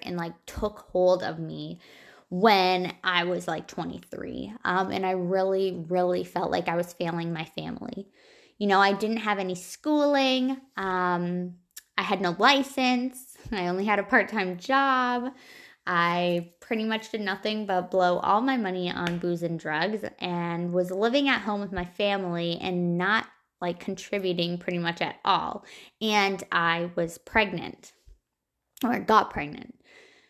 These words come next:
So, like, during this time, I think there was a lot of hurt and shame, and, like, not just felt by me. I think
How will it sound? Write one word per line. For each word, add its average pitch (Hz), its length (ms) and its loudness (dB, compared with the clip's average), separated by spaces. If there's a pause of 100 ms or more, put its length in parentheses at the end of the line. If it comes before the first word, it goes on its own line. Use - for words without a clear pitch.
(120)
So, - 140 0
like, 208 180 4
during 226 300 4
this 196 280 -2
time, 196 640 4
I 190 120 0
think 226 420 -4
there 240 160 4
was 226 180 2
a 240 60 2
lot 170 540 0
of 170 260 -4
hurt 180 400 -2
and 180 120 -4
shame, 180 460 -2
and, 185 120 0
like, 190 200 0
not 196 280 2
just 185 240 -2
felt 175 240 2
by 160 100 -4
me. 165 320 -6
I 170 120 -2
think 180 320 -4